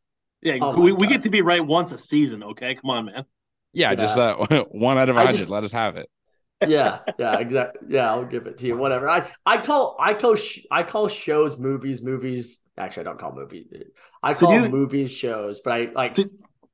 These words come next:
Speaker 2: shows I don't call movies. So
Speaker 1: do you
Speaker 2: yeah.
Speaker 1: go to your, so instead of saying, like, "Hey,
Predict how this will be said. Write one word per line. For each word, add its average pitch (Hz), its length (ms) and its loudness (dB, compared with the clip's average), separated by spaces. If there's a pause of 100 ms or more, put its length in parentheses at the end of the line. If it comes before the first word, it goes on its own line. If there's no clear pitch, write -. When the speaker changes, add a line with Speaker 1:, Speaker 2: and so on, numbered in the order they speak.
(600)
Speaker 2:
shows 147 380 2
I 127 80 0
don't 117 140 -8
call 104 200 -8
movies. - 340 -14
So 87 300 -10 (140)
Speaker 1:
do 165 80 -2
you 196 60 0
Speaker 2:
yeah. 202 40 2
Speaker 1:
go 240 80 4
to 233 40 2
your, 165 240 4 (100)
so 175 200 4
instead 160 320 2
of 175 60 2
saying, 170 200 0
like, 135 180 0
"Hey, 135 400 -4